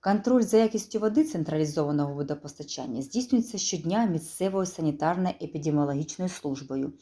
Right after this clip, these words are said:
та підприємством, яке експлуатує водозабір.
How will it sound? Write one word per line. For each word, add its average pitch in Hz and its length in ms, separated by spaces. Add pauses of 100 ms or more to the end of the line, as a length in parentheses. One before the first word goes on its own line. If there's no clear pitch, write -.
(240)
та 165 100
підприємством, 147 840
яке 151 320 (600)
експлуатує 165 1200
водозабір. 170 640